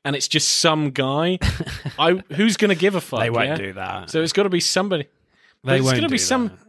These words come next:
Speaker 2: I mean, it has to
Speaker 1: It's
Speaker 2: be
Speaker 1: gotta be
Speaker 2: Sharon.
Speaker 1: Sharon.
Speaker 2: It
Speaker 1: It's
Speaker 2: has
Speaker 1: gotta
Speaker 2: to
Speaker 1: be
Speaker 2: be
Speaker 1: Sharon,
Speaker 2: Sharon.
Speaker 1: because, I mean, who the hell else has been introduced in this bloody series?
Speaker 2: I mean, it's definitely not Zemo.
Speaker 1: No, it can't be.
Speaker 2: It could be this Val person.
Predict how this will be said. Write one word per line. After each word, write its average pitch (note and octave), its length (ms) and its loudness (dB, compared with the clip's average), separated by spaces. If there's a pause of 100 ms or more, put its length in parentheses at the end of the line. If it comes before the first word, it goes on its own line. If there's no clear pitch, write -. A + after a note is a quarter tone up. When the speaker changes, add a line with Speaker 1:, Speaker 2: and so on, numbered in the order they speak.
(140)
Speaker 2:
I B2 80 -8
mean, D3+ 160 -2
it - 60 -10
has F#3+ 200 -4
to F#3+ 60 0
Speaker 1:
It's - 80 0
Speaker 2:
be G4+ 60 2
Speaker 1:
gotta G4+ 160 2
be A#3+ 60 4
Speaker 2:
Sharon. C#3 120 4
Speaker 1:
Sharon. F3+ 520 2
Speaker 2:
It D#3 60 -4
Speaker 1:
It's F#3+ 140 4
Speaker 2:
has G#3 60 -2
Speaker 1:
gotta B3+ 120 2
Speaker 2:
to A#3 40 0
Speaker 1:
be G#3+ 80 0
Speaker 2:
be - 20 2
Speaker 1:
Sharon, G3 240 4
Speaker 2:
Sharon. E3 180 2
Speaker 1:
because, D3+ 300 0
I E3 40 0
mean, E3 180 0
who G#3 220 0
the G3 140 2
hell F3 240 2
else E3 300 0
has D3 100 0
been D3 180 0
introduced C#3+ 480 -2
in C3 80 -4
this C3 120 -4
bloody B2+ 240 -4
series? B2 440 -6 (140)
Speaker 2:
I - 20 -8
mean, B2 80 0
it's A2+ 80 -2
definitely C#3+ 360 0
not B2 160 -2
Zemo. G2+ 480 -8
Speaker 1:
No, D3+ 280 2
it B2+ 100 -2
can't E3 260 0
be. G#2 260 -6 (100)
Speaker 2:
It A#2 140 -8
could D3+ 140 0
be C3+ 100 2
this A#2+ 220 0
Val A2+ 340 2
person. A2+ 680 -10